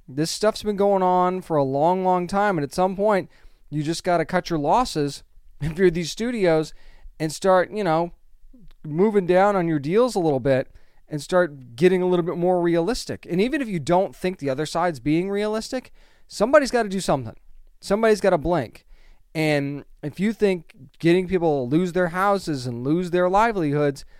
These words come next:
is the way you think you're gonna get them to blink, I think they would have done that by now. How long exactly do you think you can hold out before there's nothing to come back to? Let's think about that for a second.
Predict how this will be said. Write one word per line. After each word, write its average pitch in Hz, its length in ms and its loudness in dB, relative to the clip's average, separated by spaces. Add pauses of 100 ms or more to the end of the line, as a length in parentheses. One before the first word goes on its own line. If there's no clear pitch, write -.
(260)
is 123 160 -10
the 139 60 -6
way 143 120 0
you 170 160 0
think 180 240 -4
you're 175 80 -2
gonna 170 160 -2
get 170 160 -4
them 165 140 -4
to 151 60 -2
blink, 190 360 -2 (300)
I 143 60 -14
think 294 300 -4
they 269 80 -2
would 233 160 2
have 190 80 0
done 170 280 2
that 110 200 -8
by 123 220 -8
now. 73 280 -16 (340)
How 196 280 2
long 240 420 2
exactly 156 500 0
do 139 80 -4
you 160 100 -2
think 156 260 -4
you 151 80 -6
can 139 140 -2
hold 143 240 0
out 139 300 2 (360)
before 175 280 4
there's 147 240 2
nothing 185 500 0
to 165 60 -4
come 156 300 -4
back 135 380 -2
to? 127 360 -6 (320)
Let's 214 180 -4
think 269 160 -2
about 170 220 2
that 156 280 2
for 139 120 -6
a 117 60 -6
second. 101 340 -12